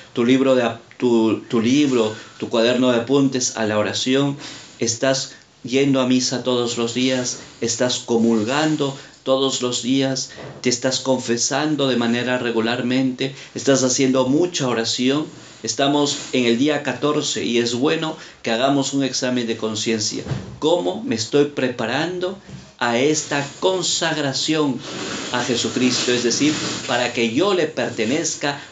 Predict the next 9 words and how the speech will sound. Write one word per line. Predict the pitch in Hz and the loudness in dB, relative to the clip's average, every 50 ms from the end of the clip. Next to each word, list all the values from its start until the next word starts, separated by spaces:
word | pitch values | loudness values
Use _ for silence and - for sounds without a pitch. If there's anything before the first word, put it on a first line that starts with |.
| - - - - | -14 -10 -4 0
totalmente | 139 131 131 - - 180 185 180 170 175 190 196 185 165 147 - 131 | 2 2 2 2 0 0 0 0 0 -2 -2 -2 -2 -4 -4 -4 -4
a | 113 | -4
Jesucristo, | 110 - 113 113 - 113 104 - 127 135 127 - - - 113 - - - - - - - | -4 -4 -6 -6 -6 -6 -4 -2 -2 -2 -2 -4 -8 -10 -10 -10 -10 -12 -20 -20 -20 -4
cuerpo, | - 131 147 165 143 - - 123 120 110 - - - | 0 0 2 2 0 -2 -2 -2 -2 -2 -2 -4 -4
alma. | 123 135 131 120 113 107 98 85 82 - - - - - - - - - - | -2 0 0 0 0 -2 -4 -4 -6 -8 -14 -20 -20 -18 -18 -18 -18 -10 -4
¿Cómo | 131 139 170 180 180 180 175 180 180 180 - | 2 4 4 4 4 4 2 0 0 -2 -4
estoy | - - - - - 151 151 147 143 | -8 -8 -6 -2 2 2 2 2 2
viviendo | 131 135 123 113 120 139 151 156 151 151 143 151 151 151 151 - - - - _ | 0 -2 -2 0 0 0 2 0 0 0 -2 -2 -2 -2 -4 -6 -16 -20 -18 _
mi, | - 127 117 117 120 131 127 120 | -4 0 2 2 4 2 2 0